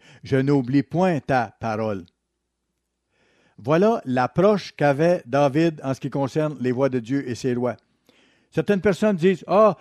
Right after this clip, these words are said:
ce sont des lois anciennes, ça s'applique pas à nous. » C'est pas ce que David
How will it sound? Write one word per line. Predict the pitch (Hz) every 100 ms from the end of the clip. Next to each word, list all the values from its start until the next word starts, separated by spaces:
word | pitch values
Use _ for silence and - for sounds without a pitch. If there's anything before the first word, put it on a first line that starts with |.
| _
ce | -
sont | 151 214
des | 175
lois | 143 147 139
anciennes, | 123 127 139
ça | 175
s'applique | 226 214 180
pas | 160 143
à |
nous. » | 117 107 92 98 _ _ _ _ _ _ _
C'est | 143
pas | 131 151
ce |
que | -
David | 135 135 131 143